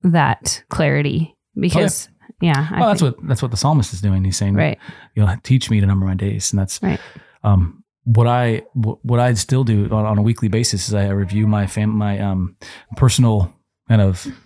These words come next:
Speaker 2: resolutions and goals. And it's, it's a document I have going. But in there, there's an envision statement. It says, "I envision my deathbed, laying there, seeing on my side my wife, uh, the wife of my youth."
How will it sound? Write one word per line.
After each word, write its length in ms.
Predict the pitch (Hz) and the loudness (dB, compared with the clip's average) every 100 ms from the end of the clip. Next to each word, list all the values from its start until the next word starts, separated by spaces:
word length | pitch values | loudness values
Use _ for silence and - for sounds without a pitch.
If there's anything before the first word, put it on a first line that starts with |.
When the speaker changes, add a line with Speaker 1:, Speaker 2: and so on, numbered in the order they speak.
| _ | _
Speaker 2:
resolutions 680 | - 110 107 107 104 101 98 | 2 2 2 0 2 2 2
and 140 | 98 98 | 0 0
goals. 380 | 104 101 104 95 | 0 0 0 2
And 140 | 98 | 0
it's, 160 | 98 - | 0 -4
it's 160 | 104 | -2
a 100 | 101 | -2
document 440 | 98 104 95 107 101 | -2 -2 0 0 0
I 40 | |
have 100 | 98 | 0
going. 320 | 104 98 92 - _ _ _ _ _ - - | 0 -2 -2 -8 _ _ _ _ _ -10 4
But 100 | 131 | 6
in 140 | 147 | 6
there, 180 | 131 110 | 4 2
there's 260 | 165 107 | 0 -2
an 100 | 107 | 0
envision 380 | 101 101 117 117 | 0 0 0 -2
statement. 340 | 107 117 117 113 | -2 -2 -2 -2
It 20 | |
says, 160 | 113 113 | -2 0
"I 100 | 107 | 0
envision 320 | 104 117 110 | 2 2 2
my 100 | 104 | 2
deathbed, 440 | 110 147 110 113 - - - - - | 0 -2 -2 -8 -12 -20 -20 -20 0
laying 340 | 110 120 131 | 4 6 4
there, 260 | 107 92 92 _ _ _ | 2 0 -4 _ _ _
seeing 460 | - 127 110 95 90 - | 0 4 4 2 -2 -2
on 140 | 110 | 0
my 120 | 101 | 0
side 400 | 95 113 104 95 | 0 -2 -2 -2
my 120 | 107 95 | -2 -2
wife, 480 | 98 101 110 - - | 0 -2 -4 -12 -16
uh, 80 | - - | -18 -4
the 80 | |
wife 220 | 101 98 107 | 0 0 2
of 60 | |
my 140 | 101 95 | 0 2
youth." 380 | 101 101 98 | 0 0 -2